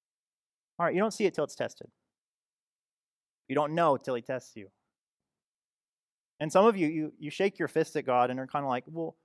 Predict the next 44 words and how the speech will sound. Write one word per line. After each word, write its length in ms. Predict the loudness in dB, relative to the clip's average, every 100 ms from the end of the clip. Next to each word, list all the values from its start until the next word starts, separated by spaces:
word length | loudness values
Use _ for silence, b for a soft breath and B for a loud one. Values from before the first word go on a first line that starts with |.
| _ _ _ _ _ 6
God, 200 | 8 10
if 160 | 8 6
you 80 |
just 140 | 2 4
removed 500 | 4 4 6 6 4
all 380 | 4 6 8 8
of 80 |
the 80 | 4
temptations, 800 | 0 -2 -2 0 0 0 -2 -2
then 140 | -2 -2
of 80 | 2
course 260 | 4 6
I'd 100 | 6
worship 320 | 4 2 0
you. 200 | -6 -10 -10 _ b b _ _ _ _ _ -2
And 120 | 4
you'd 120 | 6
get 100 | 10
all 200 | 10 10
the 100 | 8
worship, 340 | 4 2 0 -2
and 180 | -4 -2
so 340 | 2 2 0 _ _ _ _ _ _ _ -6
why 220 | 0 0
don't 100 | 2
you 80 | 0
just 160 | -2
do 180 | 2 4
it 80 | 6
all? 380 | 4 4 2 _ _ _ _ _ _
And 160 | -2 2
then 80 | 4
I'll 80 |
have 220 | 4 2 0
this, 240 | -4 -4
this 160 | -8 -4
perfect 400 | -2 0 0 2
life, 340 | 2 2 -2
and, 280 | -4 -4 -8 _ _ _ _ _ _ _ _ _ _ _ _ _ _ _ _ _ _ -8
and 100 | -2
won't 200 | 0 0
it 80 |
be 60 | -2
glorious?" 720 | 2 4 4 0 -8 _ _